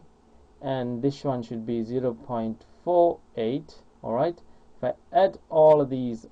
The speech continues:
up, I get, um, zero point, uh, zero point four, that's zero point eight eight. So therefore, what's on the outside is one minus zero point eight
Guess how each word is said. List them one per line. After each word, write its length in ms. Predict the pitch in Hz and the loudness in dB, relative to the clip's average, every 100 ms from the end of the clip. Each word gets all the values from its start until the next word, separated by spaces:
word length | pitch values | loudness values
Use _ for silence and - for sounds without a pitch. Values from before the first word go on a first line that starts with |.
| - - | -8 2
up, 260 | 156 - - - - - _ - _ _ - | 2 2 -4 -20 -20 -20 _ -20 _ _ -4
I 320 | 139 143 143 127 | 0 2 0 -2
get, 420 | 127 123 147 - _ - _ - - | -4 -4 -6 -18 _ -20 _ -20 -10
um, 400 | 123 120 123 123 | -6 -4 -4 -6
zero 340 | 113 139 151 143 | -4 -2 0 -2
point, 680 | - 143 131 131 135 135 - - - - - - | -4 -6 -4 -4 -4 -6 -10 -20 -20 -20 -14 -8
uh, 80 | |
zero 180 | 120 151 | -4 -4
point 320 | 151 156 147 | -2 -2 -4
four, 260 | - 139 127 | -2 0 0
that's 140 | 110 | -2
zero 160 | 120 135 | -2 -2
point 300 | 135 123 120 147 | -2 -6 -6 -6
eight 220 | 160 - | -6 -6
eight. 360 | 139 139 147 - - _ - | -4 -4 -6 -14 -20 _ -8
So 60 | |
therefore, 540 | 117 135 - 139 131 123 - - | -4 -4 -2 -2 -2 -8 -18 -6
what's 240 | 147 160 175 | -2 0 0
on 80 | |
the 100 | 147 | 2
outside 560 | 165 190 - 117 110 113 | 4 2 0 -2 -2 -2
is 140 | 110 | -4
one 180 | 127 151 | -4 -2
minus 340 | 143 131 123 113 | 0 -2 -4 -6
zero 240 | 120 117 | -6 -6
point 360 | 113 104 107 - | -4 -8 -8 -6
eight 240 | 147 170 | -4 -4